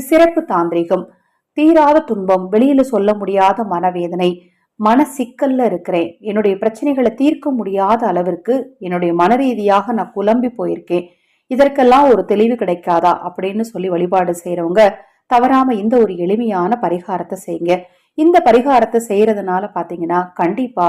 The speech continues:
உங்கள் மன ரீதியான பிரச்சனைகள் தீரும். அத மாதிரி உங்களுக்கு இருக்கக்கூடிய குழப்பங்கள் நீங்கி ஒரு தெளிவான மனநிலை நிச்சயமா உண்டாகும். மிக எளிதாக கிடைக்கக்கூடிய உங்க வீட்டுல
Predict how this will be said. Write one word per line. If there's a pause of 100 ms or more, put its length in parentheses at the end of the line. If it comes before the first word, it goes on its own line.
(120)
உங்கள்
மன
ரீதியான (100)
பிரச்சனைகள் (100)
தீரும். (440)
அத
மாதிரி
உங்களுக்கு
இருக்கக்கூடிய (140)
குழப்பங்கள்
நீங்கி (100)
ஒரு (280)
தெளிவான (160)
மனநிலை (140)
நிச்சயமா (120)
உண்டாகும். (420)
மிக (200)
எளிதாக
கிடைக்கக்கூடிய (220)
உங்க (120)
வீட்டுல